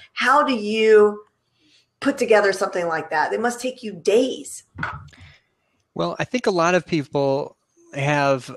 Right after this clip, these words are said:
Speaker 2: a bunch of posts in the back of their mind. So here's an example, and what, what might be my next blog post, I'm not sure yet. We don't have a con-, uh, here's a confession. I don't really have an editorial calendar.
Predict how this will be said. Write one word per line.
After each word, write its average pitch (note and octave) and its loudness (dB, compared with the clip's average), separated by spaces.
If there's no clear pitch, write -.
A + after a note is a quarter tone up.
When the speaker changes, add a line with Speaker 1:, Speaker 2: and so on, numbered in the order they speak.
Speaker 2:
a D3 -4
bunch D#3+ -2
of E3 -2
posts C#3+ -2
in D#3+ -6
the C3+ -2
back C3 0
of C#3+ -2
their C3 2
mind. A#2 -2
So D3+ 0
here's G3 0
an G3 2
example, C3 -2
and C3+ -6
what, C#3 -2
what D3 0
might C#3+ 2
be D3 -4
my C3 0
next B2+ -2
blog A#2+ 0
post, A#2 0
I'm B2 -6
not A#2 -4
sure A#2+ -2
yet. A2+ -2
We D3 -2
don't E3+ 2
have E3+ 2
a C#3+ -4
con-, B2 -2
uh, A#2+ 0
here's C#3 -4
a - -8
confession. A2+ -2
I B2 0
don't D#3 -6
really C#3 -2
have A#2+ -2
an A2+ -4
editorial A2 -2
calendar. A2 -4